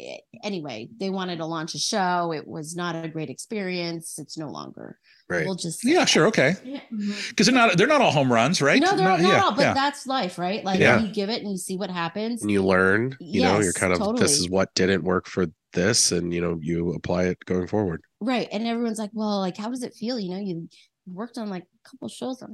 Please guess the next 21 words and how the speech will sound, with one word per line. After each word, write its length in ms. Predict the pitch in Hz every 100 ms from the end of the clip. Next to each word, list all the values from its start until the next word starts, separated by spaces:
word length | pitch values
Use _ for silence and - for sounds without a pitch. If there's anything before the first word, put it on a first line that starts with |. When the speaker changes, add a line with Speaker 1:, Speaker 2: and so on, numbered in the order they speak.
| 254
Speaker 1:
haven't 300 | 302 226 185
done 240 | 285 359
so 200 | 359 226
well. 280 | 180 170 151
I 60 | 156
mean, 180 | 165 165
like, 200 | 170 160 - - -
I 140 | - 196
did, 240 | 185 190
uh, 260 | 175 175 170 -
Ice 200 | 175 175
Age 200 | 190 175
on 140 | 170 165
Ice, 420 | 160 175 208 - -
uh, 500 | - 170 165 165 165 160
for, 340 | 180 170 160 -
and 120 | 170 165
they 100 | 175
were 80 |
there 200 | 180 175
for, 480 | 175 180 170 165 165